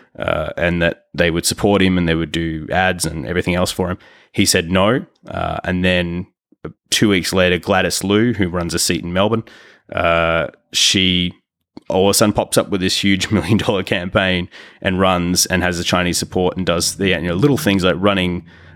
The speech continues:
electoral ads and posters in Chinese that are the same colors as our, uh, kind of state electoral board. Um, so it's, you know, telling people this is how the,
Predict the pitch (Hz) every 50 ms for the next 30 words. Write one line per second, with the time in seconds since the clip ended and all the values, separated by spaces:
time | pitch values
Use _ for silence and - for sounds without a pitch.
0 | - - 101 98 98 95 - - 101 92 90 87 87 85 85 80 78 - - -
1 | 92 92 - - 92 92 90 - - 87 85 85 85 - - 92 87 87 87 90
2 | 87 85 82 80 - - 90 85 87 90 90 - - 90 87 82 - 92 82 85
3 | 85 80 90 82 80 85 87 87 85 82 82 82 82 - - - - - - _
4 | _ - 82 82 82 80 80 80 80 - - - 87 87 82 80 - - - -
5 | - - 95 90 - 95 92 90 90 - - - 95 87 85 76 80 80 78 -
6 | - - - - _ _ _ - - 82 80 78 78 - - - - 87 78 -
7 | - - 92 87 87 - - 95 90 85 - 90 80 82 78 - - 104 - -
8 | 92 92 104 101 95 92 80 95